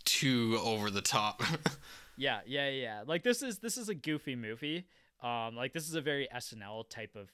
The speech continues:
Speaker 2: movie where things are just, like, you know, surreal. Like, pure sur-, surreal, like, the authentic use of the word.
Speaker 1: Yeah. <laughs>
Speaker 2: And, and on the note of, like, you know, having the pedestrians, uh,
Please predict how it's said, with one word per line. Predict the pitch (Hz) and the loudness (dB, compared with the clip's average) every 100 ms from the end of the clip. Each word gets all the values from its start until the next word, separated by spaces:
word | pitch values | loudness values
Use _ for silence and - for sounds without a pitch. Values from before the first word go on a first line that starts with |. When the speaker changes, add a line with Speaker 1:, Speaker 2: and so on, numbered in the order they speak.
| _ _ - | _ _ -16
Speaker 2:
movie | 101 107 139 170 180 | -12 -10 -6 -6 -8
where | 120 110 | -10 -8
things | 120 113 | -6 -8
are | 117 | -10
just, | 101 110 - | -12 -12 -10
like, | 104 101 _ _ _ | -8 -10 _ _ _
you | 120 | -8
know, | 107 | -8
surreal. | 104 - 135 117 107 85 98 _ - | -8 -8 -6 -6 -6 -8 -16 _ -4
Like, | 127 131 - _ _ _ - | -4 -4 -10 _ _ _ -20
pure | - 160 160 156 | -6 -2 -2 -4
sur-, | - - 147 135 123 | -8 -4 -4 -4 -8
surreal, | - 131 120 110 101 107 - | -8 -6 -4 -6 -6 -12 -14
like, | 110 104 - | -10 -10 -10
the | 110 107 - | -8 -8 -8
authentic | 117 - 127 131 117 117 | -10 -4 -4 -4 -8 -8
use | 113 | -8
of | 107 95 | -10 -12
the | |
word. | 98 98 82 101 _ - _ - | -10 -10 -12 -16 _ -20 _ -2
Speaker 1:
Yeah. | 123 117 98 - - - | 0 0 -2 -12 -20 -8
<laughs> | 143 135 147 123 - - - - - - 135 | -4 -2 -2 -6 -10 -20 -20 -20 -20 -20 -12
Speaker 2:
And, | 165 175 185 | -6 -4 -2
and | 180 | -2
on | 170 180 170 160 - | 0 0 -2 -6 -8
the | 165 | -4
note | 170 196 220 | 0 2 2
of, | 196 | 2
like, | 170 151 | 0 0
you | 143 | 0
know, | 131 | 0
having | 135 135 139 | 0 0 -2
the | 131 | -4
pedestrians, | 127 113 120 - 131 117 113 113 - - _ | -4 -2 -2 -4 -6 -4 -4 -8 -10 -14 _
uh, | - | -12